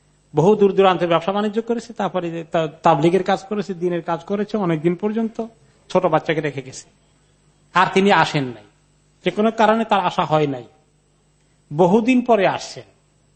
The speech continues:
বহুদিন পরে যখন আসছেন, তখন ছোট বাচ্চা এত বড় হয়ে গেছে, তিনি এসেই প্রথমে ওখান-, তখনকার জামানায়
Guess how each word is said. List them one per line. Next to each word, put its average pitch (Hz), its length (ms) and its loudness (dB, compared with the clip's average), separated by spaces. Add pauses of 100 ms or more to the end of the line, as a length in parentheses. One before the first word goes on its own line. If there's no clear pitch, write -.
(920)
বহুদিন 226 500 4
পরে 220 180 2
যখন 214 160 0
আসছেন, 185 420 -2
তখন 190 240 -2
ছোট 208 200 -8
বাচ্চা 190 400 0 (100)
এত 175 180 -4
বড় 170 260 -2
হয়ে 214 280 0
গেছে, 156 340 -12 (460)
তিনি 196 180 2
এসেই 196 340 0
প্রথমে 202 420 -2
ওখান-, 185 360 -2
তখনকার 190 360 -2
জামানায় 170 480 -2